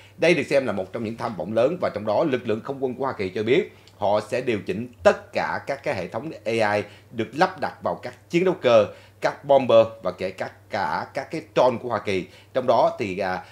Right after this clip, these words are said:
hệ thống này sẽ gắn tất cả những cái hệ thống sensor hay là sonar vào trong các cái tàu chiến để có thể, à, phát hiện kịp thời mục tiêu hoặc là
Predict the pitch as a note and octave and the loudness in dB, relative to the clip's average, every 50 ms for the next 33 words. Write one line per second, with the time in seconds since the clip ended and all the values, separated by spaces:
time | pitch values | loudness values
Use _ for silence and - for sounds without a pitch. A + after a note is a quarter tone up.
0 | - - - - A2 A#2+ D3 C#3+ E3+ C#3 A2 G2+ - - - G#2 A2 G#2+ G#2+ C3 | -20 -14 -2 0 2 2 2 2 2 2 0 0 -2 -4 -4 -4 -4 -4 -2 -4
1 | A2+ C3+ F3 G3 F3+ D#3+ - F3 F3 - - - F2+ E2+ A2+ A2 G#2 - C3+ A2 | -2 -2 -2 -4 -4 -2 -2 -4 -4 -4 -6 -6 -6 -4 -4 -6 -6 -8 -8 -6
2 | F2+ F2 - F#2+ - G#2 - - - D#3 C#3 C3+ A#2+ - C3+ A#2+ A2+ G2 - - | -6 -6 -6 -6 -10 -10 -12 -4 2 2 2 2 4 2 4 4 4 2 0 -6
3 | - A#2 A2+ A2+ G2+ F2 E2+ E2+ E2 - - - - - - - C3 B2 A#2+ A#2+ | -8 -6 -4 -2 -2 -2 -2 -2 -4 -6 -10 -20 -20 -18 -6 0 0 0 2 2
4 | A2 G#2+ F#2 G2 F2 E2+ - G2+ F#2+ - - B2+ - - - - F#2+ F2 E2+ F2+ | 0 0 0 -2 -4 -4 -4 -8 -12 -10 -10 -10 -10 -10 -6 -4 -4 -4 -4 -4
5 | - C3 C3+ F3+ - - - - F#2+ D#2+ E2 - - C#3 - F#2 D#2+ F#2+ A#2 A#2 | -2 -2 -2 -2 -4 -8 -14 -12 -8 -6 -6 -4 -4 -6 -4 -4 -4 -4 -2 -2
6 | G2+ F2+ - - - - - - - E3+ F#3+ - - B2+ A2 A2 - - - A2 | -2 -4 -6 -12 -20 -20 -8 0 0 0 0 0 -2 -4 -4 -4 -6 -4 -4 -4
7 | G#2+ - - G2+ F#2+ F#2+ F#2+ G#2 G#2 F#2+ - - - C#3+ C#3 B2 F#2+ - - - | -4 -4 -4 -4 -2 -2 -2 -6 -8 -10 -8 -2 2 2 2 2 0 -4 -12 -18
8 | - - A2 G#2+ - A2+ G#2 G2+ F#2 F2+ - | -6 -6 -6 -4 -2 0 2 2 2 0 -4